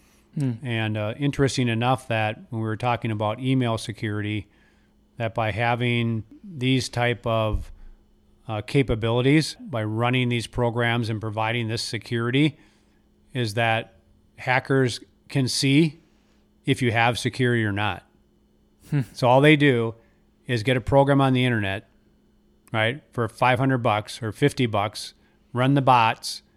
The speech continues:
Speaker 2: and look for companies that don't have this,
Speaker 1: Wow.
Speaker 2: this software installed,
Speaker 1: Hmm.
Speaker 2: right? And they say, "Okay, we're not gonna go to them because they're, it's
Speaker 1: Yeah.
Speaker 2: gonna be tougher to get into.
Speaker 1: Yeah.
Speaker 2: I wanna go after the easy target."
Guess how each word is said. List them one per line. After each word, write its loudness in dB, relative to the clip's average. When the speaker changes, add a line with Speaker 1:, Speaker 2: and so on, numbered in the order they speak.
Speaker 2:
and 0
look 2
for 2
companies 0
that -4
don't 4
have 2
this, 2
Speaker 1:
Wow. -20
Speaker 2:
this -2
software 6
installed, 4
Speaker 1:
Hmm. -6
Speaker 2:
right? 0
And 0
they 4
say, 0
"Okay, 6
we're -4
not 4
gonna 0
go 4
to 0
them 4
because -2
they're, -2
it's -6
Speaker 1:
Yeah. -2
Speaker 2:
gonna 0
be 0
tougher 0
to -4
get 0
into. 0
Speaker 1:
Yeah. 2
Speaker 2:
I 8
wanna 6
go 8
after 6
the 2
easy 2
target." 2